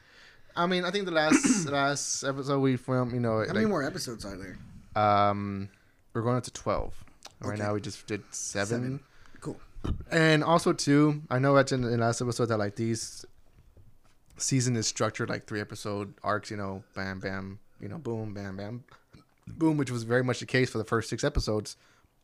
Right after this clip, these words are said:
Speaker 1: Um, and so the next, I think, I think they said that this next one, the episode seven that we just watched, kinda, kinda like a little standalone little episode, and then we get into another, like, three episode arc. So it'd be eight, nine, ten, and then eleven, twelve. The last two are, like, their own,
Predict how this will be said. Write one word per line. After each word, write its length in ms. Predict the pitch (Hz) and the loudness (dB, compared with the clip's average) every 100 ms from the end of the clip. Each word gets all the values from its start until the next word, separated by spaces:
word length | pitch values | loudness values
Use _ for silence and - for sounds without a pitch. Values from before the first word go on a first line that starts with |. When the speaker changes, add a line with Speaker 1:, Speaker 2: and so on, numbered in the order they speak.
| - _ _ _ _ _ _ - 123 | -20 _ _ _ _ _ _ -8 0
Speaker 1:
Um, 480 | 113 107 95 95 - _ _ _ _ _ _ _ _ _ | 2 2 0 -6 -10 _ _ _ _ _ _ _ _ _
and 340 | 120 117 113 110 | 2 2 2 2
so 120 | 120 | 2
the 80 | 120 | 4
next, 200 | 143 139 | 4 2
I 60 | |
think, 240 | 160 156 139 | 0 0 0
I 60 | |
think 160 | 143 151 | 0 2
they 80 | 135 | 2
said 180 | 139 | 0
that 140 | 127 117 | -2 -4
this 120 | 110 | 0
next 240 | 123 127 | 0 0
one, 240 | 131 131 123 | 0 0 0
the 80 | 110 | -2
episode 280 | 110 117 | -2 -4
seven 240 | - 117 113 | -2 0 0
that 60 | |
we 40 | 110 | 0
just 200 | 113 - | -2 0
watched, 200 | 117 110 | 0 0
kinda, 220 | 113 107 95 - | -4 -4 -6 -6
kinda 260 | 123 117 | -4 -4
like 120 | 113 | -4
a 20 | 117 | -2
little 160 | 110 | -2
standalone 640 | - 110 123 123 123 123 135 | -2 -2 0 0 0 -2 -2
little 140 | 131 | -4
episode, 400 | 131 135 139 135 - _ _ - | -4 0 0 0 -8 _ _ -4
and 100 | 117 | -2
then 80 | |
we 80 | 113 | 0
get 120 | 117 | -2
into 160 | 110 - | -2 -2
another, 340 | 113 113 113 | -2 0 0
like, 220 | 107 98 - _ _ | 0 -4 -8 _ _
three 140 | - 110 | -8 -6
episode 220 | - 113 | -6 -4
arc. 220 | 110 110 | -2 -2
So 100 | - | -4
it'd 100 | 104 | -6
be 240 | 104 104 98 | -6 -6 -6
eight, 180 | 113 110 | -6 -6
nine, 440 | 113 107 107 107 104 | -4 -4 -4 -8 -10
ten, 420 | - 110 113 120 - _ - _ _ | -6 -2 -2 -4 -8 _ -20 _ _
and 100 | - | -6
then 120 | 113 110 | -4 -2
eleven, 360 | 110 107 104 | -2 -2 -4
twelve. 280 | - 110 107 | -4 -4 -2
The 80 | 101 | -2
last 240 | 101 - | -4 -4
two 120 | 120 | -4
are, 80 | 104 | -2
like, 240 | - - - | -4 -8 -8
their 160 | 101 90 | -8 -8
own, 180 | 87 | -10